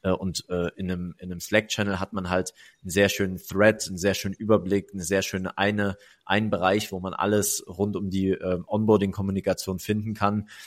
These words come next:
Das ist auch so eine Frage, wie tickt das Unternehmen? Also, äh, ist das Unternehmen eher beliebt, äh, im Bereich E-Mails, also werden da lieber E-Mails verschickt und, und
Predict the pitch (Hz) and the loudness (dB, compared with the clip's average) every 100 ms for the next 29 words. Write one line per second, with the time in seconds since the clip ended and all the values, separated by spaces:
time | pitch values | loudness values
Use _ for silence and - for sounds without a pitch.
0 | - _ _ _ - - 117 92 117 - | -20 _ _ _ -2 0 2 4 4 4
1 | 113 107 - 92 104 107 92 101 107 120 | -2 -2 0 2 4 2 0 -2 -2 -4
2 | 123 139 113 107 110 113 117 127 127 87 | -2 0 0 -2 0 2 4 2 2 2
3 | 90 98 95 - - _ - 101 107 - | 2 2 2 -4 -20 _ 2 2 2 0
4 | 101 98 104 95 101 - 98 98 98 - | 0 0 -2 0 -2 0 2 4 4 0
5 | _ _ _ _ 104 104 110 - - 101 | _ _ _ _ 0 2 0 -2 -4 2
6 | 98 - 98 92 92 92 127 123 127 127 | 2 2 -2 2 2 2 0 4 6 6
7 | - 90 90 92 _ 92 98 98 95 98 | 4 -2 -4 -8 _ -2 0 4 2 2
8 | 101 98 123 123 113 - 104 - 113 - | 2 2 4 4 4 0 -2 0 0 -2
9 | 92 87 - 95 - | -6 -6 -8 -10 -10